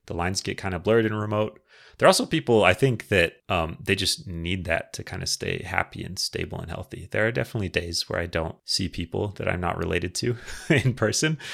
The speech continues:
And I think that could get rough sometimes, especially if, if, uh, I was feeling extra down or I don't know. There,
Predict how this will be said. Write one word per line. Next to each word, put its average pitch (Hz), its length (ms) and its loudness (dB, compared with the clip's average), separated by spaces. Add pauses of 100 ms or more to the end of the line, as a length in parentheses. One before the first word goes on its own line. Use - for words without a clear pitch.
(260)
And 98 380 2 (240)
I 101 60 0
think 175 180 -2
that 107 160 -2
could 85 160 -6
get 80 160 2
rough 90 180 -2
sometimes, 101 560 0
especially 95 520 0
if, - 260 -10
if, - 380 -6 (180)
uh, 50 460 -6
I - 80 -10
was - 120 -4
feeling 82 320 -2
extra - 300 -6
down 120 400 6
or 92 300 -2
I - 100 -2
don't 82 80 -4
know. 82 220 -6
There, - 240 4